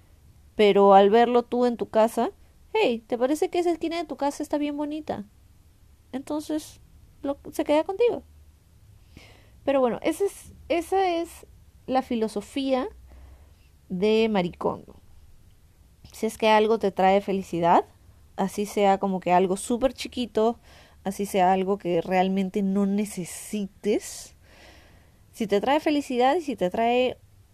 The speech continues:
un pensamiento positivo, entonces se queda. Pero también hay que tener en cuenta que hay excepciones a la regla. Una de estas excepciones,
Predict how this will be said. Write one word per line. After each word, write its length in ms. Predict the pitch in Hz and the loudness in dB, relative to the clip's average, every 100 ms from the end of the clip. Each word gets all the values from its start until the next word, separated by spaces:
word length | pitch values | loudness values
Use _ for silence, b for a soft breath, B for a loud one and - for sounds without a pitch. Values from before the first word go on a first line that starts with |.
| _ | _
un 180 | - 240 | -8 -6
pensamiento 1120 | 240 262 254 226 233 233 226 247 240 233 220 220 b b - - | -2 -4 -2 -4 -2 -4 -2 2 4 4 0 -4 b b -16 -4
positivo, 800 | 196 - 208 208 254 262 508 - - - - - - | -4 -2 -4 -4 -2 2 0 -2 -20 -20 -20 -20 -16
entonces 1000 | - 196 180 220 226 - 233 240 - - - - - - - - - - | -4 -4 -2 -2 -2 -4 -4 -4 -10 -20 -20 -20 -20 -20 -20 -20 -20 -20
se 140 | - - | -10 -6
queda. 340 | 151 113 - - - - - - - - - - - - - b b b b | -4 -6 -10 -16 -20 -20 -20 -20 -20 -20 -20 -20 -20 -20 -20 b b b b
Pero 240 | - 415 403 | -2 0 0
también 560 | 370 285 277 277 294 - - - | 0 0 -2 -2 -6 -12 -16 -4
hay 120 | 240 | -4
que 100 | 269 | -2
tener 240 | 254 247 | -4 -4
en 120 | 262 262 | -6 -4
cuenta 480 | 233 202 - 202 233 b b b - | -4 -4 -4 -6 -8 b b b 2
que 80 | 208 | 4
hay 180 | 196 - | 4 2
excepciones 720 | 202 208 - - 151 147 180 | -6 -8 -10 -12 -12 -10 -8
a 60 | 208 | -2
la 120 | 247 | 0
regla. 420 | 302 320 185 190 - - - - - - - - - - - b b b b b - | 0 -2 -4 -8 -16 -18 -18 -18 -20 -20 -20 -20 -20 -20 -20 b b b b b -6
Una 420 | 277 330 330 330 | -2 -2 0 -2
de 200 | 320 285 | 2 2
estas 280 | 277 294 294 | 2 0 -4
excepciones, 720 | 285 226 202 - 247 196 240 | -4 -6 -10 -6 -4 -4 -6